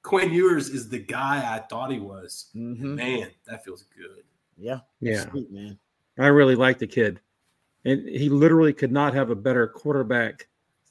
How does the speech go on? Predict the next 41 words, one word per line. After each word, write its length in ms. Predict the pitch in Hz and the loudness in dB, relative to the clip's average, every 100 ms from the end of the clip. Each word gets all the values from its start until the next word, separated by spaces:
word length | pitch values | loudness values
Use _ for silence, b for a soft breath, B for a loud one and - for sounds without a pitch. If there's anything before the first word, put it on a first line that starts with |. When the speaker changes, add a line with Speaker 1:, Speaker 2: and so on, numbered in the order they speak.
| - | -4
Speaker 3:
situ-, 280 | 135 - - | -4 -4 -8
uh, 100 | 113 | -8
coaching 460 | - 156 151 123 | 2 2 2 -4
situation 840 | 110 156 123 127 120 117 - 104 98 | -4 -6 -4 -2 0 0 -2 -8 -8
than 280 | 107 101 - _ _ _ | -8 -10 -14 _ _ _
with 160 | 120 110 | -4 -4
Steve 280 | - 147 143 | 0 0 0
Sarkisian 840 | 131 113 - 139 123 107 95 95 95 _ - | -2 -4 0 0 0 -2 -6 -10 -16 _ -16
Speaker 1:
Yeah. 220 | - - | -16 -10
Speaker 3:
and, 140 | 104 101 | -8 -8
uh, 40 | |
A 220 | 101 123 123 | -4 -2 0
J 160 | 117 | -2
Milwee 640 | 110 120 113 107 101 98 - | -2 -2 -2 -2 -4 -6 -10
guiding 420 | 113 104 107 101 | -8 -6 -6 -8
him. 340 | 95 98 90 - | -12 -12 -14 -18
So 180 | - 110 | -12 -6
he's, 300 | 110 123 107 | -2 -2 -2
um, 360 | 113 101 98 127 _ - | -4 -4 -8 -18 _ -4
you 120 | 117 | 2
know, 60 | 180 | 6
Speaker 1:
Milwee 140 | 196 202 | 6 6
on 120 | 185 | 4
the 60 | 160 | 2
Speaker 3:
so 80 | |
Speaker 1:
field 300 | - 165 175 | -2 -2 0
is 100 | 147 | -2
bigger 300 | - 143 156 | -2 -2 0
than 120 | 143 123 | -2 -2
people 260 | 143 135 | -4 -4
think. 420 | 131 135 139 127 - | -8 -4 -4 -4 -10
I'm 60 | 104 | -12
telling 240 | - 120 | -4 0
Speaker 3:
Right? 120 | 135 | 0
Speaker 1:
you. 160 | 107 107 - | -2 -10 -6
Speaker 3:
Yeah. 180 | 113 131 | -4 6
Speaker 2:
Great 240 | 180 185 | 8 8
Speaker 1:
Telling 140 | 185 180 | 6 4
Speaker 2:
point, 220 | 170 147 | 4 2
Speaker 1:
you. 60 | - | 0
Speaker 2:
Justin. 400 | 139 135 135 | -2 -2 -10